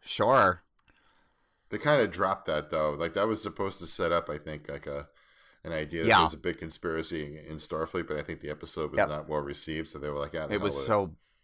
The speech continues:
Speaker 1: badly received. Yeah, it
Speaker 2: Yeah.
Speaker 1: ends with, it ends with, uh, it, it, Brian, you've seen the, the Flash Gordon nineteen eighty movie?
Speaker 2: Oh, of course.
Speaker 1: Where, like, M-, Ming the Merciless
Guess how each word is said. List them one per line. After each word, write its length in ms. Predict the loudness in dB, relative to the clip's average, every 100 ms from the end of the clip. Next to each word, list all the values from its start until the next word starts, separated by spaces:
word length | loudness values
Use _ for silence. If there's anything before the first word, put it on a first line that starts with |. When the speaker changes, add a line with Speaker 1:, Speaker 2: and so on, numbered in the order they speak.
| _ _
Speaker 1:
badly 280 | 0 0 0
received. 300 | -4 -6 0
Yeah, 120 | 2
it 80 | 2
Speaker 2:
Yeah. 60 | 4
Speaker 1:
ends 320 | 4 2 2
with, 240 | 0 0 -2 -8 -8 -12 -20 -4
it 140 | 0 0
ends 340 | 4 4 2 0
with, 300 | 0 -2 -2
uh, 180 | 0 0
it, 220 | 2 2 0
it, 200 | -4 -6 -18 -18
Brian, 460 | -14 -2 4 4
you've 120 | 4 0
seen 220 | 2 4
the, 180 | 4 4
the 140 | -2
Flash 340 | 0 2 2 0
Gordon 420 | 2 2 2 -2
nineteen 320 | -2 -4 -2
eighty 180 | 0 0
movie? 400 | 0 0 -2 -2 6
Speaker 2:
Oh, 160 | 8
of 120 | 8
course. 180 | 4 0
Speaker 1:
Where, 160 | 4 4
like, 220 | 4 0 -2
M-, 160 | -8 -4
Ming 280 | 0 2 2
the 80 |
Merciless 520 | 2 2 2 0 -4